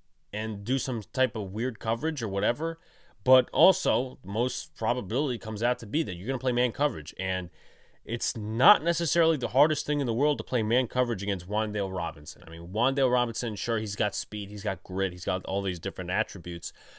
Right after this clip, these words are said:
um, but he still has a tough time getting separation, let's be honest. He's a smaller receiver in the N F L. Uh, Darius Slayton is the only one that's respectable. Marcus Johnson can't do anything. David Sills can't do anything. Richie James,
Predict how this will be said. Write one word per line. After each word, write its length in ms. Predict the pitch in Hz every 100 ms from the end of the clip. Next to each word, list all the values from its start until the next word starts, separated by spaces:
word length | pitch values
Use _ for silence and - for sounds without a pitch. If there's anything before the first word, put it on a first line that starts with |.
| - -
um, 440 | - 92 87 82 - - -
but 160 | 104
he 100 | 90
still 280 | - - 143
has 160 | 131 117
a 40 |
tough 300 | - 120 -
time 560 | - 113 104 95 85 - _
getting 180 | 120 110
separation, 680 | - 98 92 101 95 76 76
let's 160 | 85
be 120 | - 98
honest. 340 | 92 76 -
He's 140 | 85
a 40 | 82
smaller 360 | - 95 95
receiver 460 | 90 87 123 113 110
in 80 | 104
the 100 | 101
N 80 | 98
F 160 | -
L. 300 | 98 90 90 - - - -
Uh, 180 | 90 90
Darius 400 | 127 151 160 -
Slayton 320 | 135 143 139
is 120 | 110
the 120 | 98 -
only 320 | 120 123 123
one 680 | 107 104 110 117 120 113 107 95
that's 280 | 104 -
respectable. 840 | 92 - - 107 - 143 156 170 - - - - -
Marcus 360 | 101 131 131 -
Johnson 440 | 120 117 - 113
can't 240 | 117 107
do 160 | 95 107
anything. 360 | 104 104 104 98
David 320 | 101 107 104
Sills 300 | - 107 104
can't 260 | 113 104
do 160 | 101 107
anything. 340 | 104 101 95
Richie 240 | 87 95 98
James, 520 | 90 98 101 98 -